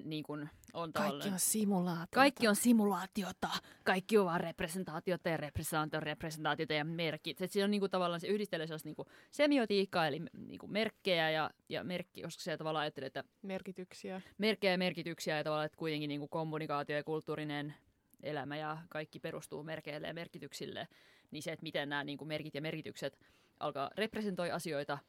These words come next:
Speaker 1: ja miten sit jossain vaiheessa mennään, niinku, simulaation tasolle, että vaikka just, niinku, kun mä luin sitä, mä olin silleen, niinpä, nykyään kaikki somekeskustelut on vaan keskustelun simulaatiota eikä mitään oikeaa simula-,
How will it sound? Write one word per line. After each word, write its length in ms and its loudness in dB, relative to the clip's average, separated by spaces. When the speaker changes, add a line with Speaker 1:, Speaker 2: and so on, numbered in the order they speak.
Speaker 1:
ja 220 -4
miten 340 -6
sit 120 -8
jossain 260 -6
vaiheessa 220 -6
mennään, 240 -8
niinku, 140 -14
simulaation 640 -2
tasolle, 420 -6
että 240 -8
vaikka 240 -6
just, 280 -8
niinku, 220 -8
kun 120 -14
mä 80 -6
luin 200 -4
sitä, 140 -10
mä 60 -8
olin 140 -8
silleen, 360 -10
niinpä, 340 -4
nykyään 360 0
kaikki 240 -4
somekeskustelut 840 -2
on 100 -2
vaan 180 0
keskustelun 560 -2
simulaatiota 760 0
eikä 220 -6
mitään 340 2
oikeaa 380 6
simula-, 480 0